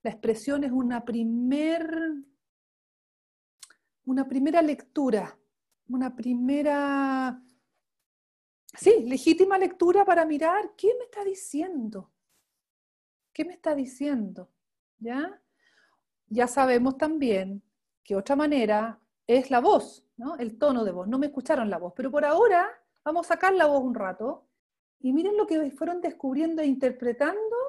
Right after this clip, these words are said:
con este cuerpo. Entonces, los desafío a ustedes. Vamos a ir viendo otros cuerpos antes de entrar bien en materia, ¿ya? Porque otra materia importante para meternos ahora en esta charla es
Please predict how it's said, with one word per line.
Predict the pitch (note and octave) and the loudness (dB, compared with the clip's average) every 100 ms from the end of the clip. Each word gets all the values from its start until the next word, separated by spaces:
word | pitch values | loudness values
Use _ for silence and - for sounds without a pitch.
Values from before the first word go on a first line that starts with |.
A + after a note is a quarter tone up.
| C#5 | -6
con | D4+ C#4+ | -6 -6
este | C#4 C4+ | -6 -8
cuerpo. | G3 F3 - F#3 _ _ _ _ _ _ _ _ _ _ - | -8 -10 -14 -16 _ _ _ _ _ _ _ _ _ _ -6
Entonces, | C4+ C4+ D#4 - | -4 0 -2 0
los | C4 C4 | -2 -2
desafío | C4+ D4 C#4+ F4+ | -2 -2 2 2
a | F#4 | 2
ustedes. | - D4 G#3 G3+ - - | 0 0 0 -4 -8 -4
Vamos | D4 G4 | -2 0
a | |
ir | F#4+ | -2
viendo | E4+ F#4 F#4 | -2 -2 -2
otros | G4+ G#4 G#4+ | 0 0 -2
cuerpos | - D#4+ - F#3 - _ _ _ _ _ - | 0 0 0 -10 -10 _ _ _ _ _ -6
antes | D4+ E4+ | -4 -4
de | E4 | -4
entrar | C4+ D#4+ | -2 -2
bien | D4 D#4+ | -2 -4
en | D#4 | -2
materia, | D4+ C4 F#3 F3+ | -2 -2 -4 -4
¿ya? | G#3+ D4 G4+ _ _ - _ | -4 -6 -8 _ _ -20 _
Porque | - A#3+ C#4 | -6 -4 0
otra | D#4+ F#4 | 0 2
materia | G4 F#4 F4 | 0 0 -2
importante | E4+ D#4 - C#4 C#4 E4 | -2 -6 -2 -4 -2 -4
para | E4+ | -2
meternos | F4 F4+ F4+ B3 B3 B3 | -2 -2 -2 -4 -4 -4
ahora | B3+ C#4+ A3 A#3 | -2 0 0 -2
en | |
esta | A#3 B3 | -6 -10
charla | B3 D4+ C4+ A3 | -6 -4 -2 -2
es | A#3+ C#4+ | -2 -2